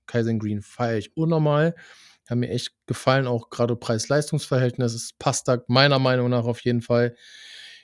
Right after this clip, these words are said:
Ich würde sie trotzdem ohne Keramikeinsatz nehmen, auch wenn ich vielleicht, äh, geflochtene Schnur nehme. Ähm,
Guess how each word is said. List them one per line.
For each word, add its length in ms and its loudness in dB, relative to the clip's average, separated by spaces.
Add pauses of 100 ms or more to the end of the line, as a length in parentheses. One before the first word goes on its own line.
Ich 180 -4
würde 160 0
sie 120 2
trotzdem 640 0 (340)
ohne 680 0 (960)
Keramikeinsatz 920 0
nehmen, 360 -2 (340)
auch 240 -6
wenn 140 -2
ich 100 -6
vielleicht, 460 -6
äh, 200 -6
geflochtene 480 -8
Schnur 240 -4
nehme. 380 0 (840)
Ähm, 520 -2